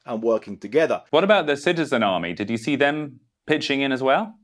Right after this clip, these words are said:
Speaker 1: There, there was a big speech by the governors, uh, in the Shelby Park, and, you know, with all of these Humvees in the back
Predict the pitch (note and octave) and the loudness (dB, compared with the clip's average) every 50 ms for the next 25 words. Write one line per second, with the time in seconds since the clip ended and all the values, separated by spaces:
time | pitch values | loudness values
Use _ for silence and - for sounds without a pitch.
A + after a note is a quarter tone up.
0 | _ _ - F3+ F3+ F3 A3 A3+ G#3 F#3 F3+ - - G#3 A3 F3 - - - - | _ _ -6 -4 0 4 4 4 4 4 0 2 0 0 0 0 -2 -8 -8 -8
1 | - - - G#3+ G3 D3+ B2+ - - - - C#3+ C3+ C3+ C3+ C3 C3 B2+ B2+ A#2 | -8 -4 -4 -4 -2 -4 -8 -12 -10 -2 0 4 4 4 4 4 2 0 -2 -4
2 | A2+ A2+ B2+ - - D#3+ D#3+ D#3+ D#3 C#3 A2+ F#2+ F#2+ A#2 D#3 - - - _ _ | -6 -8 -10 0 2 4 4 4 4 2 -4 -4 -8 -8 -10 -10 -14 -16 _ _
3 | _ _ _ _ _ _ _ _ _ - B2 A#2+ A#2+ - - - E3+ E3+ E3+ E3 | _ _ _ _ _ _ _ _ _ -4 -2 -2 -2 -4 -8 -4 -2 -2 -2 -2
4 | D3+ C#3 - - E3 D3+ C#3 C3 C3 A#2+ - - - C3 B2 A2 A2 G#2+ - - | -4 -6 -4 0 0 0 0 0 -4 -8 -10 -4 -2 0 0 2 0 0 -2 -2
5 | A2 G#2+ A2 A#2 C3+ A#2+ A2 G#2 G2+ G2+ G2+ B2 C#3+ C#3+ C3+ A2+ C3 C3 B2+ B2 | -4 -6 -6 -8 -6 -4 -4 -4 -4 -4 -4 -2 -2 -2 0 0 -2 -2 0 0
6 | B2 A2+ G#2 A#2 A#2 A#2 A2 - - - C3 C#3 C3+ B2+ A#2 B2 A#2+ A#2+ A#2+ A#2 | -2 -2 0 -2 0 0 -2 -6 -8 -4 -4 -4 -4 -2 0 0 2 2 2 0
7 | A#2 A2+ - - C#3+ B2 A2+ A2+ G2+ F2+ - B2 A#2 A#2 B2 B2 - - - | 0 -2 -4 -10 -10 -6 -6 -6 -8 -4 -2 -2 0 0 -2 -2 -6 -10 -20